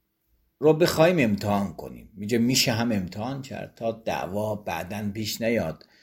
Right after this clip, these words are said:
اه، کاملاً جهالت از بین بره، اه،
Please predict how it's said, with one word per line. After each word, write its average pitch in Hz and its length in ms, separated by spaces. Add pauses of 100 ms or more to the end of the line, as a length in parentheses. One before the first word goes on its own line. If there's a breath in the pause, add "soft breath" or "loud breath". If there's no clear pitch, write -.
(260 soft breath)
اه، 73 160
کاملاً 98 760
جهالت 92 560
از 87 200
بین 90 280
بره، 135 500 (640 soft breath)
اه، - 100